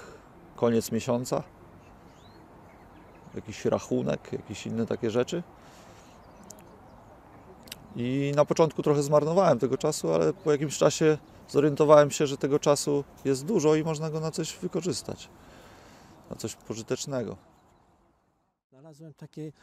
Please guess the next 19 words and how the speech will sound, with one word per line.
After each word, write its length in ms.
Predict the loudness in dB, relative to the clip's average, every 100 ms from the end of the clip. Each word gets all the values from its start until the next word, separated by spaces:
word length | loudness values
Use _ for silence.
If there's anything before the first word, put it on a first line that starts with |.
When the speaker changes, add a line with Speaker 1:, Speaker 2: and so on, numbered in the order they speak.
| _ _ _ _
Speaker 2:
trochę 300 | -6 -4 -4
spokój, 500 | -4 0 0 2 0
zabezpieczenie, 1040 | 2 2 0 0 0 0 2 2 2 0
że 200 | 0 0
mogę, 400 | 0 0 2 0
mogę 340 | 2 0 4 4
jednak 540 | 4 2 -2 -2 -20 -20 -20 -20 -20 -20 -20 -10
zabezpieczać 840 | 2 4 4 0 4 4 4 2 4
w 40 |
jakiś 300 | 0 2 -2
sposób, 480 | 0 2 2 0 -6
przynajmniej 520 | -4 2 2 2 0
finansowo, 720 | 0 0 2 2 2 2 4
nie 120 | 2
swoją 380 | 0 0 0 2
obecnością, 880 | 2 0 0 0 0 0 0 2 0 -4 -20 -20 -12 0
nie 120 | 0
wspierać 580 | 0 4 6 6 2 0
i, 120 | -2